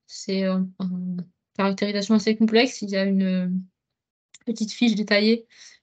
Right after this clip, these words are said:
pour comprendre un peu mieux les différents paramètres et ce qui, et ce qu'ils impliquent.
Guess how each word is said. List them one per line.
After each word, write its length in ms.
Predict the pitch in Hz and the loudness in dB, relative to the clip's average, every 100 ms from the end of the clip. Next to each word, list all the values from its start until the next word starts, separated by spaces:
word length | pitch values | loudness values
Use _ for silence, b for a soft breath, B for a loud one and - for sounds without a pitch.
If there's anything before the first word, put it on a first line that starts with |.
| - | -10
pour 140 | 202 | -2
comprendre 360 | 214 214 220 208 | 0 4 6 6
un 80 | |
peu 120 | 196 214 | 6 8
mieux 280 | 220 226 | 8 8
les 160 | 226 202 | 6 4
différents 400 | 190 196 196 196 | -2 0 2 2
paramètres 480 | 196 196 208 214 196 | 2 2 2 -2 -6
et 40 | |
ce 80 | 190 - | -12 -14
qui, 220 | 185 190 | -14 -12
et 100 | - | -12
ce 100 | 208 | -12
qu'ils 160 | - 208 | -10 -6
impliquent. 400 | 190 202 254 | -4 -4 -6